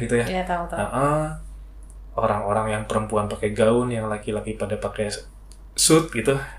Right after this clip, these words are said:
Speaker 1: jas, atau intinya mereka pakai kemeja putih, atau intinya rapih gitu. Pantofelan, cara kayak hitam.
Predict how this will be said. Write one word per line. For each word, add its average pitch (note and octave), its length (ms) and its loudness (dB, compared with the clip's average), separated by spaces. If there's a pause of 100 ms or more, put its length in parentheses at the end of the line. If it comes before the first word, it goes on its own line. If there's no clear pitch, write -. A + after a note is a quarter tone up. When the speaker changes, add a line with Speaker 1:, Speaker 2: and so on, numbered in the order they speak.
Speaker 1:
jas, B2 580 6 (540)
atau A#2 320 4
intinya A#2 320 2
mereka A2+ 320 2
pakai A2 400 0
kemeja A2 480 0
putih, A2+ 400 -6
atau A2 480 0
intinya D#3+ 320 -2
rapih F#3 480 -2
gitu. - 160 -12 (320)
Pantofelan, A#2+ 800 0 (160)
cara A2 240 -4
kayak A2 320 0
hitam. - 240 -6